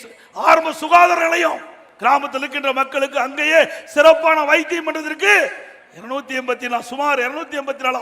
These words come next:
ஆரம்ப சுகாதார நிலையம், மேம்படுத்தப்பட்ட ஆரம்ப சுகாதார நிலையம், முப்பது படுக்கை கொண்ட அரசு மேம்படுத்தப்பட்ட ஆரம்ப சுகாதாரத்தை கொடுத்திருக்கிறாங்க. அதற்கு மேலாக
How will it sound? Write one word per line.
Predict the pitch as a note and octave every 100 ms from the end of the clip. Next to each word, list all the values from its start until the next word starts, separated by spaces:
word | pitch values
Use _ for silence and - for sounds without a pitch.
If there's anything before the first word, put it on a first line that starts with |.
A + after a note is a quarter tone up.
| B3+
ஆரம்ப | D#4+ D4+ C4+
சுகாதார | C4+ D4+ D4
நிலையம், | C4+ A#3+ A#3+ - - -
மேம்படுத்தப்பட்ட | B3+ E4+ E4+ D#4+ D#4+ D#4 D#4
ஆரம்ப | E4 E4 C#4
சுகாதார | D#4 E4+ D#4+
நிலையம், | D4+ C4 C#4 - - -
முப்பது | D4+ - C#4 B3+
படுக்கை | D#4 D4
கொண்ட | C#4+ C4 B3+
அரசு | D#4 - F4+ F#4 C#4 - - - _ A3
மேம்படுத்தப்பட்ட | C#4 C4+ B3+ B3+ A3+ A3 G#3+ G3+ - - G#3+
ஆரம்ப | A3+ G#3+
சுகாதாரத்தை | A#3 G#3 G#3 G#3
கொடுத்திருக்கிறாங்க. | F#3 - F#3 F3+ D3 - _ -
அதற்கு | A3 B3+ B3 B3+
மேலாக | C4+ C#4+